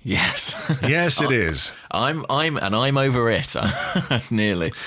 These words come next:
Speaker 2: I don't
Speaker 1: Uh,
Speaker 2: think, I don't think it's the fans being a bunch of quitters. I think it's people being realistic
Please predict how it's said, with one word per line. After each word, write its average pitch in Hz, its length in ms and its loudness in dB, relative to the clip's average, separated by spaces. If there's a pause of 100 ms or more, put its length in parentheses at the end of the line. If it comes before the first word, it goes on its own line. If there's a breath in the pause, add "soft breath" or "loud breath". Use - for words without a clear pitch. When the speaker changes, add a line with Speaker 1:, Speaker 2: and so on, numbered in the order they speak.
(260 loud breath)
Speaker 2:
I 175 160 2
don't 185 260 0
Speaker 1:
Uh, - 20 -10
Speaker 2:
think, - 460 -2
I 165 120 0
don't 151 180 0
think 143 180 0
it's - 260 -2 (560)
the 110 140 -4
fans 131 540 2
being 120 240 2
a 107 60 -2
bunch 123 260 2
of 104 100 -6
quitters. 151 560 2
I 120 140 2
think 127 160 2
it's 127 100 -2
people 120 300 2
being 113 360 2
realistic 117 800 0